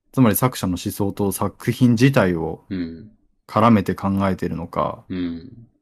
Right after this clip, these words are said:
Speaker 1: ともちょっと違ってきますよね。
Speaker 2: うん。
Speaker 1: 知らなければ楽しめたのか、
Speaker 2: うん。
Speaker 1: 知って楽しめなくなってよかったと思えるのか。
Speaker 2: うん。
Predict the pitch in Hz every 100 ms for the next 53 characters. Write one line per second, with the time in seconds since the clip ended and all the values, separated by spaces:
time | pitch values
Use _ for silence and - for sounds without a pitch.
0 | _ - 170 - 90 80 - 90 87 90
1 | 90 82 - 92 87 - 95 95 95 92
2 | 90 85 82 80 80 - _ _ _ _
3 | _ _ _ _ _ _ _ _ _ _
4 | - 135 156 160 143 104 90 95 92 104
5 | 87 80 - - 87 - _ 95 87 82
6 | 80 - - 113 - 131 123 120 135 120
7 | 95 87 - 92 110 - - 92 98 98
8 | 98 85 78 - 98 - 95 92 90 87
9 | 90 85 85 82 90 92 107